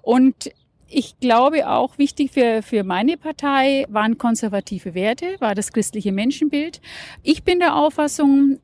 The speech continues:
dass auch die christlichen Werte damit vereinbar sind und, äh,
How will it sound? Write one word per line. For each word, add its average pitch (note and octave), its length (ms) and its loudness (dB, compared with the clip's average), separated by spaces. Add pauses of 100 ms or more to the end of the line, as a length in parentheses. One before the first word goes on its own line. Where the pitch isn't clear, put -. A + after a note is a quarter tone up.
dass A3 240 0
auch F#3+ 300 0
die G#3 140 -4
christlichen G3 500 -2
Werte F#3+ 240 0
damit C#4 300 2
vereinbar B3+ 560 -2
sind B3+ 500 0
und, G#3+ 460 -4
äh, - 120 -4